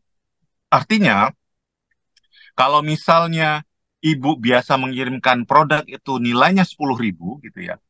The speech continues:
maka jika Ibu menjadi agen layan parcel, Ibu cukup membayar delapan ribu lima ratus. Nah, ini luar biasa ya, kalau kita bicara ongkos pengiriman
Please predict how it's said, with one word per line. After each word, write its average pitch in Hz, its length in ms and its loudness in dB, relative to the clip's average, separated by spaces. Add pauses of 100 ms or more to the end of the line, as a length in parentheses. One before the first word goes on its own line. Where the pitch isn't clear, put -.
(320)
maka 107 240 4
jika 120 340 -2 (160)
Ibu 107 240 -4
menjadi 104 480 -2
agen 101 220 -2
layan 98 160 2
parcel, 135 500 0 (320)
Ibu 127 580 0
cukup - 460 -2
membayar 104 480 2
delapan 95 320 -2
ribu 95 240 -8
lima 98 240 0
ratus. - 480 -6 (580)
Nah, 82 140 -10
ini 135 240 2
luar 92 300 0
biasa 117 420 2
ya, 98 160 0
kalau 98 160 0
kita 95 240 -6
bicara 95 480 0
ongkos - 240 -12
pengiriman 123 480 0